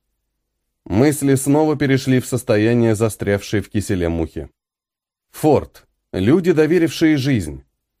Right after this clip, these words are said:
Надеюсь, они справятся. Родные и близкие. Они в безопасности, внутри кластера. Мне не помочь никому,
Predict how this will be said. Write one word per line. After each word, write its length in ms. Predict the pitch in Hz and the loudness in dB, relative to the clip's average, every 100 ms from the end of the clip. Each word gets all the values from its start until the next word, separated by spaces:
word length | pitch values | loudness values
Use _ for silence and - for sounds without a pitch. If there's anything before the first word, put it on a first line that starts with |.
| _ _ - | _ _ -2
Надеюсь, 540 | 107 143 135 131 110 | 2 2 4 2 2
они 160 | 113 98 | 0 0
справятся. 600 | - 120 90 - - - _ _ _ _ _ _ _ | -2 -4 -4 -8 -14 -18 _ _ _ _ _ _ _
Родные 480 | - 104 104 101 107 | -2 0 2 2 2
и 40 | 123 | 2
близкие. 580 | 143 139 - 85 57 _ _ _ _ _ _ - | 2 0 -2 -12 -16 _ _ _ _ _ _ -4
Они 340 | 90 95 95 | -2 0 0
в 60 | 90 | 0
безопасности, 1040 | 113 143 160 123 87 82 76 - - - _ - | 0 0 2 0 -2 -8 -12 -14 -18 -20 _ -10
внутри 480 | 92 110 131 135 | 0 2 2 0
кластера. 640 | 131 151 101 - 73 - _ _ _ _ _ _ _ _ | -2 -2 -2 -6 -16 -16 _ _ _ _ _ _ _ _
Мне 400 | 82 87 104 180 | -4 0 4 4
не 140 | 226 208 | 4 2
помочь 440 | 190 190 196 - | 2 2 0 0
никому, 720 | 180 170 160 151 151 110 71 | 0 2 2 2 2 0 -2